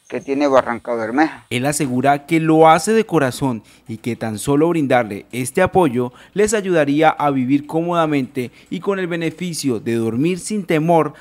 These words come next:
Speaker 2: a que se desplome la vivienda.
Speaker 1: A todos esos corazones bondadosos que donen un granito de arena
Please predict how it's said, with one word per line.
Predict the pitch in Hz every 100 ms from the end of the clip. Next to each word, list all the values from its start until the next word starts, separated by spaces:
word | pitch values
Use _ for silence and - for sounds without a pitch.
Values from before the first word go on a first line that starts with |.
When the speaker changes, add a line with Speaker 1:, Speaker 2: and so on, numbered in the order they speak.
| -
Speaker 2:
a | - 117
que | 131
se | 135
desplome | 123 - 139 143 156
la |
vivienda. | 131 156 160 110 98 90 95 _ _ _ _ -
Speaker 1:
A | 127
todos | - 151
esos | 151
corazones | 160 147 131 135 143
bondadosos | 139 131 123 127 139 - _ _
que | - 139
donen | 135 147 160 160
un | 156 147
granito | 147 147 151
de | 139
arena | 139 143 135